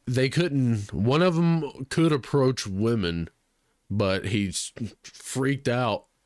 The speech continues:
whenever he was already in a position to, his parents were cool enough with him to move back and live underneath in a garden whenever he killed a person,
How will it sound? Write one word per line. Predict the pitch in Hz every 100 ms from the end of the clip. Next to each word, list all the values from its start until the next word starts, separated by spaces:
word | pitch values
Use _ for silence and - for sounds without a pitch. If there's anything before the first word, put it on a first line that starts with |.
| _ _
whenever | 117 127 120
he | 127
was | 123 117
already | 131 127 123
in | 117
a | 110
position | 123 104 123 - 120 101 - - - -
to, | 135
his | - 110 165 160
parents | - 180 196 247 330 160
were | 147
cool | - - 185 196
enough | 165 170 165
with | 131 107
him | 147 147 165 165 - -
to | 170
move | 131 127 151 170 113
back | 135 147 156
and | 123 127
live | 131 147 135
underneath | 123 160 170 156 147 170 156
in | 127 135
a | 127
garden | 113 117 147 175 127 78 73 73 - - - 170 151
whenever | 175 175 160
he | 160 175 113
killed | - 208 226 170
a |
person, | - 127 107 - 85 90